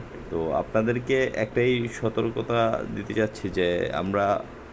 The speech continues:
যারা এই ধরনের বিদেশি পাখি, আহ, পালন করি,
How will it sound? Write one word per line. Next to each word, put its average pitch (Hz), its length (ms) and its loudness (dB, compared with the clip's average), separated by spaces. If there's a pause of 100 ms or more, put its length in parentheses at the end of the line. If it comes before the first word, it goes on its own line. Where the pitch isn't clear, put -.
(340)
যারা 92 440 6
এই 95 100 2
ধরনের 98 260 2
বিদেশি 98 540 0
পাখি, - 440 -2
আহ, - 920 -4 (100)
পালন 87 360 0
করি, 90 260 2